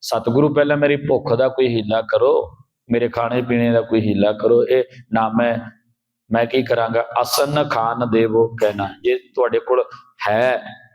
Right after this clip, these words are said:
ਕੁਝ ਖਾਣ ਦੇ ਲਈ ਤਾਂ ਸਤਿਗੁਰੂ ਸਾਨੂੰ ਦੇਵੋ। ਗੁਰੂ ਨਾਨਕ ਦੇਵ ਮਹਾਰਾਜ ਜੀ,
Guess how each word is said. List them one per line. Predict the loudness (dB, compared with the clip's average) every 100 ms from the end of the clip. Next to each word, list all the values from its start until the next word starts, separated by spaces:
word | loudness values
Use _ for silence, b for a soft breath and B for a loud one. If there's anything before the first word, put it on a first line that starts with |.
| _ _ _
ਕੁਝ | -2 -2
ਖਾਣ | 0 -2 0
ਦੇ | 0
ਲਈ | 2 0 -2 -8 -14 -16 -6
ਤਾਂ | -2
ਸਤਿਗੁਰੂ | -2 -2 0 0
ਸਾਨੂੰ | 0 -2 -2
ਦੇਵੋ। | -4 -8 -10 -20 _ _ _ -4
ਗੁਰੂ | 0 0
ਨਾਨਕ | 0 -2 -2
ਦੇਵ | 0 0
ਮਹਾਰਾਜ | 0 0 0 0
ਜੀ, | -2